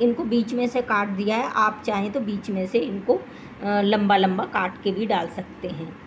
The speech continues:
इस तरीके से डालेंगे तो ये फू-, फूटेंगी नहीं और जलने का डर नहीं रहेगा।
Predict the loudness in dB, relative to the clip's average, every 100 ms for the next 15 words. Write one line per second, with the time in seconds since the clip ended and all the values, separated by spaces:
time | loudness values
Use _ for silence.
0 | -16 -14 -6 2 6 6 6 4 4 4
1 | 4 2 4 4 4 -2 -4 -10 -12 -4
2 | -2 2 2 2 0 2 2 0 -2 -2
3 | 0 2 0 0 2 2 -2 -2 -6 -4
4 | -6 -10 -12